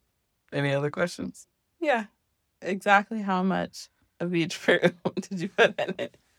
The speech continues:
Speaker 1: A cup of each.
Speaker 2: Mm. Interesting.
Speaker 1: Yep. Like
Speaker 2: He wanna be, he wants to be vague with us today, guys.
Speaker 1: That's
Speaker 2: Just
Speaker 1: not, it was
Speaker 2: a
Speaker 1: a smoothie.
Speaker 2: tropical fruit smoothie.
Speaker 1: Yeah, you,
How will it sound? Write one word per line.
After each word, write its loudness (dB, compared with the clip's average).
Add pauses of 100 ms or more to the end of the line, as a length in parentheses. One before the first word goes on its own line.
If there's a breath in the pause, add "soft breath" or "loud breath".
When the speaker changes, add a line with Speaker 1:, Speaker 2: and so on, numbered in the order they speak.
(240)
Speaker 1:
A -4
cup 0
of -6
each. -10 (280)
Speaker 2:
Mm. -2 (540)
Interesting. 0 (200)
Speaker 1:
Yep. -2 (180)
Like -4
Speaker 2:
He 0
wanna 4
be, 0
he 0
wants 4
to -10
be -2
vague 4
with -6
us -4
today, 2
guys. 2
Speaker 1:
That's 0
Speaker 2:
Just 2
Speaker 1:
not, 2
it 0
was -10
Speaker 2:
a 0
Speaker 1:
a 0
smoothie. -8
Speaker 2:
tropical 2
fruit -4
smoothie. -4
Speaker 1:
Yeah, 2
you, -2